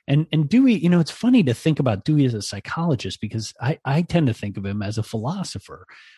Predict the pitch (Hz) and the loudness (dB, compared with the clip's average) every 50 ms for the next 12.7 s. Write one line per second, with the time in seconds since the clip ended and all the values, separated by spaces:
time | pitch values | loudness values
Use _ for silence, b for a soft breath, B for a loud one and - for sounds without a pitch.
0 | B B B 113 113 117 113 110 110 110 113 - - 147 131 123 127 123 120 120 | B B B -2 0 0 0 0 0 -2 -4 -2 0 0 2 4 2 2 2 0
1 | 120 - - 131 156 143 - - - - - - 185 190 - 143 131 120 110 117 | -4 -6 0 2 2 2 2 -2 -4 -4 -2 0 0 0 0 0 0 0 2 0
2 | 113 - 135 123 110 123 120 98 - 123 - - 127 120 - - 139 143 - - | -2 0 0 0 0 0 -2 -2 -2 -4 -4 -2 -4 -2 0 2 0 0 0 -4
3 | - - 113 101 110 117 104 113 110 - 110 - - 135 131 131 107 95 98 117 | -8 -6 -6 -4 -6 -6 -6 -8 -8 -8 -8 -6 -4 -2 0 0 -2 -2 -2 -2
4 | 113 120 147 160 - - - 101 95 - - 104 101 98 95 98 107 b b b | -2 -2 -2 -4 -4 -4 -4 -4 -4 -6 -8 -8 -8 -8 -4 -4 -6 b b b
5 | b b b b b 107 117 117 110 110 110 117 117 - - 117 113 123 113 110 | b b b b b 0 2 2 2 2 0 0 -2 -4 -10 -18 -16 -12 0 2
6 | 135 135 127 - - - _ _ _ 135 127 120 117 - - 127 - 185 220 247 | 2 2 2 0 -8 -18 _ _ _ -4 -4 -4 -4 -2 -4 -2 0 2 2 2
7 | 185 131 117 110 135 135 104 117 123 101 85 87 90 - - 131 151 - - - | 2 2 2 2 2 2 4 2 2 0 0 -6 -8 -4 0 0 0 0 0 -6
8 | - - - 92 98 92 - 98 87 - _ - 107 98 - 104 95 87 _ _ | -8 -6 -6 -6 -6 -6 -6 -8 -10 -12 _ -6 -6 -6 -6 -8 -12 -14 _ _
9 | 131 110 139 127 - 117 - 120 113 107 104 101 107 107 98 98 87 107 135 143 | -2 0 0 0 0 -4 -4 -4 -4 -4 -4 -4 -6 -6 -6 -6 -2 2 4 4
10 | 139 - - 95 98 - 95 87 90 87 107 127 143 139 110 95 95 - 131 135 | 4 2 -2 -8 -8 -8 -10 -10 -12 -8 -4 -2 0 0 -2 -2 -4 -2 -2 0
11 | 156 156 - 165 139 113 107 107 117 131 143 160 170 151 135 127 107 101 92 92 | 0 0 2 2 2 2 0 2 4 6 6 6 4 4 0 -2 -2 -4 -6 -8
12 | 101 - - - 143 165 156 90 76 78 80 85 - - | -10 -10 -6 -4 0 0 0 -2 -4 -8 -18 -20 -20 -20